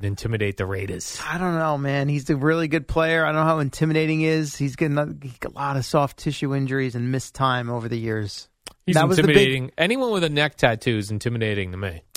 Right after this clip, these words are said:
Speaker 2: Yeah, but if you, for sure, for you, but,
Speaker 1: Yeah.
Speaker 2: like, if, okay, how many guys on the opposing defense have a neck tattoo? You know
Speaker 1: A
Speaker 2: what I
Speaker 1: lot of
Speaker 2: mean?
Speaker 1: them.
Speaker 2: Like, you're talking about the N F L here.
Speaker 1: That's true.
Speaker 2: And this is his former team. A lot of them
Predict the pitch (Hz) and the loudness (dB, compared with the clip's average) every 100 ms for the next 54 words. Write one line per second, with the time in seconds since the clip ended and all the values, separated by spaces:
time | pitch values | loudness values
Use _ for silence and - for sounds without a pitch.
0 | - 156 123 135 139 - 165 156 147 135 | -2 -2 0 0 -2 -4 -2 -2 0 -2
1 | - _ _ _ - - 135 - - 156 | -6 _ _ _ -20 -10 -8 -8 -8 -6
2 | 120 107 - 117 165 226 190 175 147 127 | -8 -8 -10 -2 0 0 0 2 2 4
3 | 127 - - 165 143 - - _ _ _ | 0 -4 -4 -2 -2 -6 -20 _ _ _
4 | _ _ _ _ _ - 147 156 139 131 | _ _ _ _ _ -4 -2 2 0 2
5 | 147 175 175 160 165 156 156 151 151 156 | 2 2 2 0 0 0 2 2 2 2
6 | 143 131 160 143 117 113 113 104 107 110 | 0 0 0 2 0 2 0 0 -2 -4
7 | 107 - 107 - - 147 135 151 139 127 | -6 -6 -6 -4 -2 0 4 6 6 4
8 | 139 151 123 - 170 151 127 139 123 107 | 2 0 -2 -2 2 4 2 2 0 0
9 | - 156 117 104 98 156 147 - 131 117 | 0 0 0 -6 0 0 0 0 0 0
10 | - 151 151 170 143 139 - - 165 165 | 0 2 4 2 4 0 -2 0 2 4
11 | 139 - 175 160 147 139 135 151 135 139 | 2 0 0 2 2 2 2 2 2 0
12 | 123 | -2